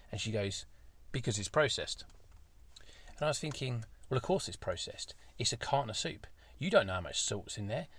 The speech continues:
You don't know what else they've put in there. You have no idea." It's, I mean, it says on the back what's in it, but you don't, you don't really know the extras they've put in there. Of course it's processed. Why can't you just make your own soup?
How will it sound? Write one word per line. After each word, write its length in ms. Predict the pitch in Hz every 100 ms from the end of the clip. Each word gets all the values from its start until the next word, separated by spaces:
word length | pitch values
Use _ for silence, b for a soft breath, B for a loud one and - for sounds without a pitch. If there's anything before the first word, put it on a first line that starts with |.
| b
You 80 | 151
don't 160 | 196 117
know 100 | 104
what 140 | 98
else 160 | 95 -
they've 180 | 95 -
put 140 | 98
in 160 | 98 98
there. 220 | 113 - b b
You 100 | 160
have 100 | 143
no 180 | 147 143
idea." 280 | 123 175
It's, 200 | 117 - -
I 80 | 123
mean, 140 | 120
it 40 | 104
says 200 | 175 127
on 100 | 113
the 80 |
back 300 | 95 139 - -
what's 320 | 127 117 120
in 100 | 143
it, 140 | 90 -
but 80 | 113
you 160 | 110 170
don't, 220 | 120 104
you 120 | 123
don't 180 | 135 135
really 260 | 120 127 117
know 160 | 117
the 140 | 110 107
extras 380 | 135 - 98 -
they've 180 | 98
put 140 | - -
in 160 | 131
there. 160 | 104 - b b b b
Of 100 | -
course 240 | - 175 147
it's 80 |
processed. 440 | - 117 92 90 -
Why 180 | 123 120
can't 200 | 147 123
you 60 |
just 140 | 120 117
make 320 | 120 127 -
your 140 | 110
own 100 | 104
soup? 320 | - 78 -